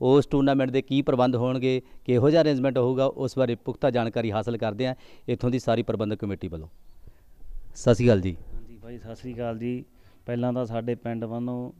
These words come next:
Speaker 2: ਨਗਰ ਪੰਚਾਇਤ ਵੱਲੋਂ ਤੁਹਾਡਾ ਸਾਰਿਆਂ ਦਾ most welcome, ਧੰਨਵਾਦ, thank you ਭਾਜੀ।
Speaker 1: ਭਾਜੀ, ਐਡਾ ਵੱਡਾ ਕਬੱਡੀ ਦਾ ਟੂਰਨਾਮੈਂਟ ਹੋ ਰਿਹਾ, ਇਹ ਕਿਹਨਾਂ ਦੀ ਯਾਦ ਵਿੱਚ ਹੋ ਰਿਹਾ ਜਾਂ ਕਿਹਨਾਂ ਨੂੰ ਸਮਰਪਿਤ ਹੈ?
Speaker 2: ਇਹ ਭਾਜੀ ਆਪਣਾ ਟੂਰਨਾਮੈਂਟ ਕਿਸਾਨੀ ਸੰਘਰਸ਼ ਨੂੰ ਸਮਰਪਿਤ ਆ ਜੀ।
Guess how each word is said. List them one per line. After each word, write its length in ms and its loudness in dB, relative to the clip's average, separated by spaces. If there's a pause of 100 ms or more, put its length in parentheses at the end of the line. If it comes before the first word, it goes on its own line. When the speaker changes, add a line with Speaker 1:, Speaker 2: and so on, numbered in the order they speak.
Speaker 2:
ਨਗਰ 280 -4
ਪੰਚਾਇਤ 460 -6
ਵੱਲੋਂ 480 -6
ਤੁਹਾਡਾ 260 -6
ਸਾਰਿਆਂ 360 -4
ਦਾ 80 -4
most 400 -6
welcome, 580 -8
ਧੰਨਵਾਦ, 440 -6
thank 280 -10
you 80 -14
ਭਾਜੀ। 240 -12 (920)
Speaker 1:
ਭਾਜੀ, 160 10
ਐਡਾ 160 10
ਵੱਡਾ 220 10
ਕਬੱਡੀ 300 4
ਦਾ 80 6
ਟੂਰਨਾਮੈਂਟ 460 2
ਹੋ 160 2
ਰਿਹਾ, 300 4
ਇਹ 340 4
ਕਿਹਨਾਂ 260 2
ਦੀ 60 2
ਯਾਦ 260 2
ਵਿੱਚ 200 -4
ਹੋ 140 2
ਰਿਹਾ 100 2
ਜਾਂ 140 0
ਕਿਹਨਾਂ 220 0
ਨੂੰ 80 0
ਸਮਰਪਿਤ 400 2
ਹੈ? 120 -2 (880)
Speaker 2:
ਇਹ 60 -10
ਭਾਜੀ 300 4
ਆਪਣਾ 320 4
ਟੂਰਨਾਮੈਂਟ 600 4
ਕਿਸਾਨੀ 500 0
ਸੰਘਰਸ਼ 340 2
ਨੂੰ 160 4
ਸਮਰਪਿਤ 500 2
ਆ 80 6
ਜੀ। 240 2